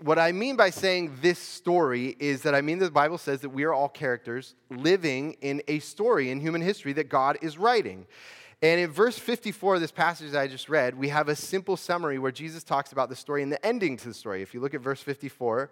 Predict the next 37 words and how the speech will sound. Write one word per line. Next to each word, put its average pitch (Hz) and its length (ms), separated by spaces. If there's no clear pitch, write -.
Jesus 131 300
says, 131 300
"Whoever 170 340
feeds 185 300
on 190 120
my 185 160
flesh 147 420
and 147 200
drinks 165 400
my 180 180
blood 131 360
has 127 500
eternal 165 960
life, 117 680
and 110 240
I 127 160
will 123 260
raise 123 520
him 143 260
up 104 260
on 98 180
the 98 80
last 95 480
day." 71 300
Now, 117 60
I'll 120 60
tell 170 140
you 165 80
what 131 100
Jesus 127 340
is 110 120
<laughs> - 40
describing 113 800
in 123 300
that 123 240
little 135 180
verse 107 420